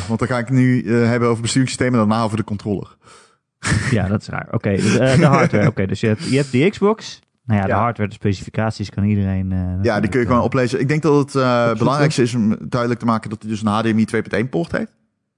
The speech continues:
Speaker 2: Ja.
Speaker 1: Eh, dat is echt een groot verschil. Eh, duurt vijf op honderdtwintig F P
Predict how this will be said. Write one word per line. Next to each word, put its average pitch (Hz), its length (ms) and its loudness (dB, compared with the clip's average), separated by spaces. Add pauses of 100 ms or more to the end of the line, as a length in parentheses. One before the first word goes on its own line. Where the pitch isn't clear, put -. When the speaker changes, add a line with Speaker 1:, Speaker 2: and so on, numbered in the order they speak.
(200)
Speaker 2:
Ja. 120 240 -2 (760)
Speaker 1:
Eh, 107 380 0
dat 127 180 -2
is 117 120 -6
echt - 180 -4
een 117 80 -2
groot 117 200 -2
verschil. 151 360 -6 (300)
Eh, 107 280 0
duurt 131 240 -2
vijf 123 220 -2
op - 100 -18
honderdtwintig 117 560 -2
F - 40 -12
P - 60 -4